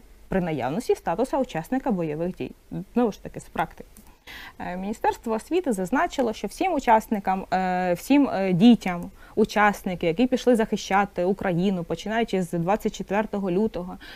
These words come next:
для них там, е, безкоштовні, е, бюджетні місця на освіту, м, на проживання і так далі. Тобто все, все, все, все.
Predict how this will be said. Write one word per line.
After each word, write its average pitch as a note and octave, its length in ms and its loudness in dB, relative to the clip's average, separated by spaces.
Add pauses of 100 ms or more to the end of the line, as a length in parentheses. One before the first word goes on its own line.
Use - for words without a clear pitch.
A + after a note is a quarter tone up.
(120)
для F3 220 0
них B3+ 240 4
там, F#3+ 280 -6
е, F3+ 100 -2
безкоштовні, A3 760 4
е, F#3 240 2
бюджетні A#3 420 4
місця G#3+ 340 0
на G3 280 2
освіту, F#3 680 -2 (400)
м, E3+ 220 -4
на G#3+ 600 4
проживання F3+ 760 2
і C4 80 2
так A3 160 2
далі. C#3+ 280 -4
Тобто - 220 -4 (120)
все, - 180 4
все, D4 160 2
все, - 200 -2
все. - 240 -10